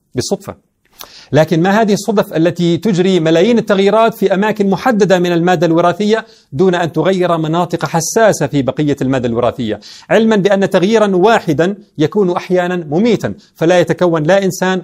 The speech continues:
ولا شمبانزي؟ يقولون لك أيضا: "بالصدفة." ألا تعرف المثل القائل: "يا محاسن الصدف"؟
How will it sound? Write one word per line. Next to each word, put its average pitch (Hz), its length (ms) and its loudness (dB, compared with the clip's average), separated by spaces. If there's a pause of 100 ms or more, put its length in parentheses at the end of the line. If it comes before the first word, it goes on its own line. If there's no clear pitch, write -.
ولا 180 200 2
شمبانزي؟ 98 540 -8 (520)
يقولون 147 400 0
لك 143 240 -2
أيضا: 143 340 -4 (280)
"بالصدفة." - 420 -8 (520)
ألا 131 160 2
تعرف 127 300 0
المثل 123 300 -2
القائل: 117 440 -4 (180)
"يا 135 280 -2
محاسن 131 460 -4
الصدف"؟ 139 320 -4